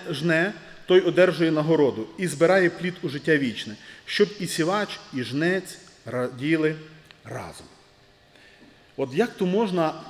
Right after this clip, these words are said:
е, благовістувати, євангелізувати в, у, в церкві, наприклад, там, де ти знаходишся? Я собі так думаю, тут же всі пізнали Господа. Як там можна поблаговістувати? Як там можна розказати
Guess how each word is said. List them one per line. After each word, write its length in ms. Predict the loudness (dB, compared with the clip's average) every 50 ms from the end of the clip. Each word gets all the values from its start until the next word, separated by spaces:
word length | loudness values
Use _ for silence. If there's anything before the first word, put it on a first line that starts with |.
| -20 -20 -20 -20 -20 -20 -20 -20 _ -12
е, 360 | -8 -4 -2 -2 -2 -2 -4 -4
благовістувати, 880 | -2 -2 -2 -2 -2 -4 -4 -4 -6 -6 -8 -10 -10 -10 -10 -10 -8 -6
євангелізувати 840 | -4 -4 -4 -4 -6 -8 -8 -8 -6 -4 -2 -2 -2 -4 -6 -8 -10
в, 40 | -12 -14 -14 -12
у, 60 | -10 -10
в 280 | -10 -12 -18 -20 -20 -14
церкві, 400 | -10 -10 -10 -10 -10 -14 -18 -20
наприклад, 420 | -20 -20 -20 -20 -20 -20 -20 -18 -12
там, 140 | -10 -8 -8
де 80 | -8 -10
ти 140 | -10 -12
знаходишся? 480 | -12 -12 -12 -14 -18 -20 -20 -20 -20 -20 -20 _ _ _ _ _ _ _ _ _ _ _ _ _ _ _ _ _ _ _ -8
Я 100 | -6 -6
собі 180 | -6 -8 -8
так 120 | -8 -6 -6
думаю, 160 | -6 -6 -6 -6 -8
тут 100 | -10 -8
же 120 | -6 -8
всі 180 | -6 -4 -4 -4
пізнали 460 | -4 -4 -6 -4 -4 -4 -2 -4 -4
Господа. 460 | -6 -8 -10 -12 -14 -18 -20 -18 -14 -4
Як 280 | -2 -2 -2 -2 -2
там 140 | -2 -2 -2
можна 460 | -2 -2 -2 -2 -2 -2 -4 -8 -12 -14 -16 -20 -18 _
поблаговістувати? 800 | -12 -6 -4 -4 -2 -2 -4 -4 -6 -8 -12 -16 -20 -20 -20 _ -20 -20 -20 -20 -4 -2
Як 180 | -2 -2 0
там 140 | 0 -2 0
можна 280 | 0 0 -2 -2 -2 -4
розказати 500 | -4 -4 -6 -6 -4 -4 -4 -4 -6